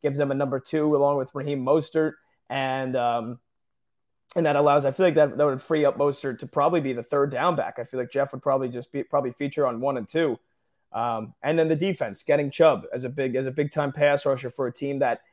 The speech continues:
has been inconsistent with getting to the quarterback. So I thought they made some, dr-, I thought they made some great moves. You, maybe we,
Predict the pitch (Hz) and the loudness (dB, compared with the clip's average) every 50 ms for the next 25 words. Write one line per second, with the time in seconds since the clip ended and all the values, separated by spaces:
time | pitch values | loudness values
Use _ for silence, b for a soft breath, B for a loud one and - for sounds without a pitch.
0 | _ - 143 143 143 156 160 156 156 143 143 - 131 - - 156 147 147 - 151 | _ 0 0 2 6 6 6 6 4 2 -4 -6 -8 -4 -2 -2 -2 -2 -2 -4
1 | 120 131 131 - 143 127 123 120 113 113 117 - - 135 127 117 113 101 117 110 | -4 -4 -2 0 0 0 0 -2 -4 -4 -6 -6 -4 -4 -2 -2 -2 -2 -4 -4
2 | 107 - - 135 139 - 156 151 139 147 143 143 139 135 - 127 113 151 131 - | -4 -2 0 0 2 2 2 0 0 0 -2 -2 -4 -6 -8 -10 -6 -6 -6 -4
3 | - 127 127 143 143 123 127 131 131 135 131 131 - - - - 139 143 151 139 | -4 -4 -2 -2 -2 -2 -2 -2 -2 -2 -4 -6 -8 -12 -8 -4 -2 -2 0 2
4 | 139 147 165 175 185 180 - - _ _ _ _ _ _ - 120 135 135 131 113 | 2 4 4 4 4 2 -4 -12 _ _ _ _ _ _ -6 -4 -4 -4 -4 -6
5 | 127 139 143 139 147 151 143 139 143 135 - | -4 0 2 2 2 2 2 0 -2 -2 -4